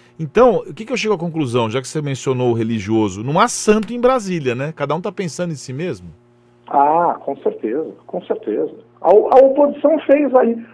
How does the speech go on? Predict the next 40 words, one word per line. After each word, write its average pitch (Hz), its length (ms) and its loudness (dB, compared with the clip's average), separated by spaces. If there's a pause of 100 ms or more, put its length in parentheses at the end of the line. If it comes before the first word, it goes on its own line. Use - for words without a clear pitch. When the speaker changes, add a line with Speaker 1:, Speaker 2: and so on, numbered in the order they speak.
Speaker 2:
a 262 120 10
oposição 330 400 4
percebeu 269 400 4
que 269 80 -2
não 240 160 0
tinha 233 220 0
força 226 300 4
pra 214 140 2
fazer 196 220 2
um 190 80 -2
candidato, 180 580 -6 (840)
né? 147 320 -2
E, 202 60 -6
e, 214 540 -4
e 220 80 2
ela 247 360 6
vinha 302 460 -2
dando 180 380 4
apoio 151 400 4
nas 135 160 0
últimas 175 380 -4
três 196 220 2
eleições 185 440 2
a 226 60 8
Rodrigo 208 380 4
Maia, 107 360 -10 (580)
né, 156 140 2
que 185 80 2
atropelou 165 440 6
a 147 40 0
Constituição, 220 680 2
conseguiu 160 360 -2
se 175 120 0
reeleger, 220 460 6
et 196 100 2
cetera, 185 260 0
et - 160 -20
cetera, 160 220 0
et - 80 -20
cetera. - 160 -8